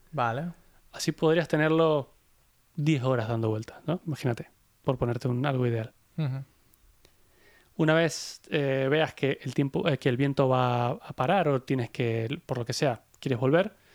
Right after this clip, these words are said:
Speaker 2: lo que haces es dejar de dar vueltas y cuando el avión está subiendo, haces la transición a los motores funcionando, pst, y vuelves a un vuelo estático. Está volando en el sitio como si fuese un dron. Y ahí la estación base empieza a recoger cable,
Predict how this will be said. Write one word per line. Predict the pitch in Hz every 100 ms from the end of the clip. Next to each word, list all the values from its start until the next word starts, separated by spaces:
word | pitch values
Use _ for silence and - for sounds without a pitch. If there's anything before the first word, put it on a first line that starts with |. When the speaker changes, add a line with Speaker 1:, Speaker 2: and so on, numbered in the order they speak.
| - - - -
Speaker 2:
lo | 143
que | 147
haces | - 147 170
es | 127 - - - _ _ _ _ _ _ _
dejar | 156 127 151 147
de | 160
dar | 165
vueltas | 175 208 202 220 240 - - _ _
y | 175
cuando | 139 131
el |
avión | 123 151
está | 131 151
subiendo, | - 175 214 156 120 - _ _ -
haces | 156 156
la | 139
transición | 147 123 127 175
a |
los | 143
motores | 123 123 147 127
funcionando, | 147 160 185 185 233 -
pst, | - -
y | 285
vuelves | 147 160 147
a | 170 - - _
un | 147
vuelo | 156 156
estático. | - 147 127 117
Está | - -
volando | 151 156 160
en | 147
el |
sitio | - 165
como | 156 139
si |
fuese | 135 131
un | 123
dron. | 120 110 - _ - - - - _ - _ _ _
Y | - 143
ahí | 156
la |
estación | 147 151 160
base | 165 185
empieza | 160 139
a | 131
recoger | 135 139 165
cable, | 180 175 185